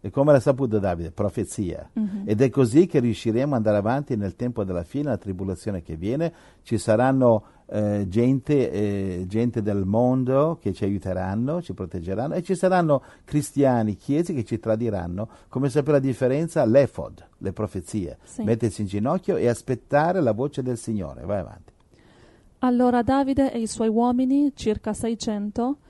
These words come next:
Speaker 2: si levarono, uscirono da Keila e andarono vagando qua e là. Co-
Speaker 1: Andare vagando qua e là, la, la, la donna fuggì nel deserto.
Speaker 2: Come Saul fu avvertito che Davide era fuggito da Keila,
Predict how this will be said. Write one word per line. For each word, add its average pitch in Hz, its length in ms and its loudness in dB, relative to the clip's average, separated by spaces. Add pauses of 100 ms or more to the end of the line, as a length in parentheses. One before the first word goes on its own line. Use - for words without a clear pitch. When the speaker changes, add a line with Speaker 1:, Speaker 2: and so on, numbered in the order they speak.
(160)
Speaker 2:
si - 220 -6
levarono, 233 840 2
uscirono 233 840 0
da 214 260 -2
Keila 208 460 -2 (240)
e 233 160 2
andarono 247 720 0
vagando 233 540 0
qua 202 260 -2
e 202 60 0
là. 185 240 -6 (920)
Co- 107 100 4
Speaker 1:
Andare 139 300 6
vagando 135 840 2
qua 127 300 2
e 127 80 6
là, 135 400 2 (140)
la, 107 220 2
la, 95 400 -2
la 98 180 -4
donna 143 440 2
fuggì 120 340 -4
nel 123 140 -2
deserto. 104 600 -4 (500)
Speaker 2:
Come 233 300 0
Saul 240 440 2
fu - 140 0
avvertito 226 640 0
che 208 140 -8
Davide 226 460 0
era 233 200 2
fuggito 220 460 -2
da 190 180 -4
Keila, 226 480 0